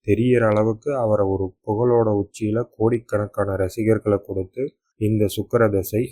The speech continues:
அடுத்த நிலைக்கு இப்ப எடுத்துட்டு போய் அரசியல்ல ஈடுபடுத்தியிருக்கு. ரெண்டாயிரத்தி பதிமூணு எப்ப வந்துச்சோ அப்ப இருந்தே திரு விஜய் அவர்களுடைய எண்ணத்துல அரசியல் சிந்தனைகள் துளிர்விட ஆரம்பிச்சிருக்கும்.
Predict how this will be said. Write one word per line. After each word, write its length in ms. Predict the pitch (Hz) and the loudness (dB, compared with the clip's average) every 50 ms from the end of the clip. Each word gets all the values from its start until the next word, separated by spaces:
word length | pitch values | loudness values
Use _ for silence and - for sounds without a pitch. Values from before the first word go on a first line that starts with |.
| - | -8
அடுத்த 400 | - 104 104 120 131 127 - 135 | -6 -2 0 0 0 2 0 0
நிலைக்கு 380 | 120 113 104 101 98 - - 131 | 0 2 0 0 -2 -2 -4 -6
இப்ப 200 | 123 - - 101 | -6 -4 -4 -4
எடுத்துட்டு 320 | 104 98 - 104 - 107 | -4 -2 -4 -4 -6 -4
போய் 340 | 101 - 98 95 95 101 101 104 - | -4 -2 -2 -2 -2 -2 -4 -4 -4
அரசியல்ல 580 | 110 107 110 117 113 - 120 110 104 101 104 101 | -4 -2 0 -2 -2 0 0 0 2 2 2 2
ஈடுபடுத்தியிருக்கு. 760 | 101 101 101 98 101 95 92 - 98 98 - - - - - _ _ _ _ _ _ _ - | 2 0 0 0 0 -4 -4 -4 -6 -8 -8 -8 -14 -20 -20 _ _ _ _ _ _ _ -6
ரெண்டாயிரத்தி 580 | 101 101 117 120 131 135 135 135 127 131 - 110 | -4 -2 2 4 4 4 6 4 2 -2 -4 -6
பதிமூணு 500 | - - 101 107 120 120 120 120 113 110 101 | -4 -2 0 0 0 0 0 0 0 0 0
எப்ப 300 | 98 95 - _ 120 110 | -2 -4 -2 _ -2 0
வந்துச்சோ 560 | 101 95 98 104 101 104 95 - - 92 87 90 92 98 - _ | 0 0 -2 -2 -2 -4 -4 -4 -8 -6 -6 -6 -8 -8 -12 _
அப்ப 340 | - 98 - _ _ 123 120 117 | -20 -20 -20 _ _ 0 2 4
இருந்தே 360 | 113 110 110 104 98 101 113 113 | 4 4 4 2 2 0 -2 0
திரு 220 | - 110 98 98 | -2 -2 0 0
விஜய் 300 | 92 98 95 104 110 113 | 0 -2 -2 0 2 2
அவர்களுடைய 560 | 110 101 107 104 101 107 101 98 95 95 95 92 92 92 | 2 2 2 0 0 0 0 0 0 0 -2 -2 -2 -4
எண்ணத்துல 460 | 95 107 110 110 101 - - 92 92 90 92 - - | -4 -4 -4 -6 -4 -4 -6 -6 -6 -6 -8 -10 -10
அரசியல் 520 | - - 113 117 - - 123 120 113 - | -4 -2 -2 -2 -2 0 0 2 2 0
சிந்தனைகள் 500 | - 101 101 98 98 92 95 98 107 110 | -4 -8 -8 -6 -6 -4 -4 -2 -4 -4
துளிர்விட 420 | 107 - 104 104 104 104 101 98 101 | -4 -2 -2 0 0 0 0 0 0
ஆரம்பிச்சிருக்கும். 760 | 98 95 95 101 98 98 95 - - 95 92 - _ _ _ | 0 0 -2 -4 -6 -8 -12 -14 -14 -14 -16 -16 _ _ _